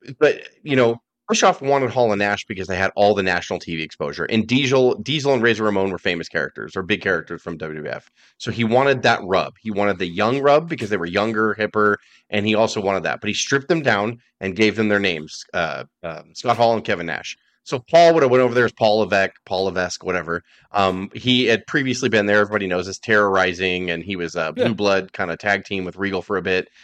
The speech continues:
Speaker 1: and all that before he left. So he had done mid-card, lower mid-card stuff with W C W beforehand. Um, so him coming back, would, would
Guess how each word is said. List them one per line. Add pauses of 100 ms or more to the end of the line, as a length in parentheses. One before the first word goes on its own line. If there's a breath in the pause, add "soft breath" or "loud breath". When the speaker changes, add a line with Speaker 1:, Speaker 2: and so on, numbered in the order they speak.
(180 loud breath)
Speaker 1:
and
all
that
before
he
left.
So
he
had
done
mid-card,
lower
mid-card
stuff
with
W
C
W
beforehand. (400 soft breath)
Um,
so
him
coming
back, (420)
would,
would